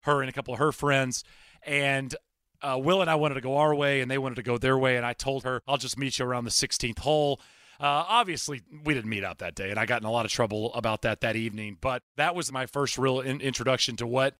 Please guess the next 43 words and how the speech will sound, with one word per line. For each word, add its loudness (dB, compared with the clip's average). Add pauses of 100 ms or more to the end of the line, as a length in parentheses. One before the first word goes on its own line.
uh, 2
the -6
Phoenix 0
Open's -2
all 2
about -2
and -4
what -6
the -4
sixteenth -2
hole 4
was -2
all 0
about. 0 (360)
And 0 (120)
back 0
in -6
oh -4
six, -4 (400)
the 0
interesting -4
part -2
was -2 (420)
the -2
par 2
three -4
wasn't -2
totally -2
enclosed. -4
I -6
mean, 0
I 2
know 4
you 2
guys 2
have -2
all 4
seen -2
the -6
Tiger -2
Woods -6
hole-in-one -2
video, -4